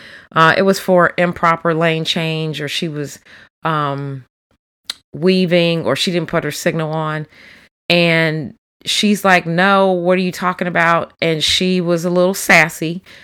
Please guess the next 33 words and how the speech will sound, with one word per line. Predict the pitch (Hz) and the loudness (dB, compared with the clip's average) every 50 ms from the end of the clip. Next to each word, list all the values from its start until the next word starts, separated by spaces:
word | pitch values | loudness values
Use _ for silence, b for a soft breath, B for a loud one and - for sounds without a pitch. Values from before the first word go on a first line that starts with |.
| B B _ - | B B _ -2
um, | 175 175 165 160 160 160 156 | -2 0 0 0 -2 -4 -2
which | 160 160 165 175 - - - - | 0 0 0 0 -2 -6 -10 -12
some | - - - 170 160 156 165 | -12 -4 0 2 2 2 2
grandmothers | 156 156 160 160 160 165 156 156 175 185 - | 0 0 0 2 2 0 0 -2 -4 -6 -6
can | - - 165 143 147 151 156 151 | -6 -6 -6 -4 -6 -8 -8 -6
be, | 160 151 147 156 175 185 - - _ - | -6 -6 -6 -8 -10 -12 -14 -18 _ -6
whether | 160 160 160 151 160 151 | -2 -2 -2 0 0 0
they're | 147 156 151 | 2 4 4
African | - 151 147 - 147 - 175 | 4 4 2 0 -4 -4 -4
American | 165 160 156 151 151 147 175 165 170 | -2 0 0 0 0 -2 -4 -6 -6
or | 185 185 | -6 -6
not. | 160 139 143 - - - B B B B B B B B B _ | -6 -6 -8 -8 -12 -14 B B B B B B B B B _
And | - 185 185 185 180 | 0 2 2 2 2
she | - 208 | 0 -4
probably | - - 196 196 190 185 | 0 2 2 2 2 2
was | 190 190 | -2 -2
thinking, | - 202 196 180 190 190 | -2 -2 -2 0 0 0
"Why | 190 202 | 0 0
are | 220 240 | 0 0
you | 226 226 | 0 -2
pulling | 208 - - 214 208 202 | -2 -2 -2 -2 -2 -2
me | 202 190 180 | 0 0 0
over? | 185 185 180 180 | 0 0 0 2
Why | 175 170 | 2 2
are | 165 | 2
you | 165 160 156 | 2 0 -2
bothering | 151 175 185 196 180 165 156 156 | -2 -2 -2 0 -2 -4 -6 -6
me?" | 151 151 156 156 b b b b b _ | -6 -8 -8 -10 b b b b b _
And | - 185 185 | -6 -6 -4
so | - - 202 190 185 180 185 175 | 0 2 4 4 4 4 2 0
things | - - 196 190 185 185 180 175 - 175 | 0 0 0 2 2 0 -2 -2 -4 -4
went | 175 175 160 - | -4 -4 -4 -6
from, | - - - 165 160 160 160 160 156 156 156 156 - | -6 -4 -2 0 0 0 0 -2 -2 -6 -8 -10 -12